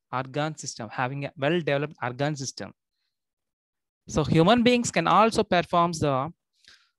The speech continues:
holozoic mode of nutrition. So in the human beings, the holozoic mode of nutrition can take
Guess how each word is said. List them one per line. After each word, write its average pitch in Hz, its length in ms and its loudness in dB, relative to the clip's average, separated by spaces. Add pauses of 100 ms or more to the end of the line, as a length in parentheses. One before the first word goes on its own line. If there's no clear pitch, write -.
(240)
holozoic 165 580 2
mode 131 180 -12
of 202 200 -10
nutrition. 214 580 -10 (1900)
So - 460 0 (540)
in 175 140 0
the 233 60 2
human 262 380 0
beings, 165 460 -8 (220)
the 135 100 -10
holozoic 233 720 2
mode 180 260 2
of 190 160 -2
nutrition 165 720 -8 (3500)
can 127 160 -6
take 214 280 0